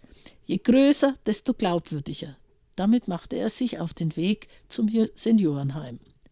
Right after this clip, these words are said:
Die Frage war, in welchem der Schuppen der Vorfahre untergebracht worden sei.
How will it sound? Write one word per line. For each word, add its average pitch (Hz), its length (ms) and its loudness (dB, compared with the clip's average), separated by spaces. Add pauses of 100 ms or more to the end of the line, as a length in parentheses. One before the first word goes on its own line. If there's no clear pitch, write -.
(480)
Die 202 100 -2
Frage 208 540 0
war, 190 300 -4
in 170 260 -2
welchem 226 520 -2
der 165 120 -6
Schuppen - 500 -4 (460)
der 190 120 0
Vorfahre 180 840 -4
untergebracht 214 840 -6
worden - 240 -10
sei. - 320 -10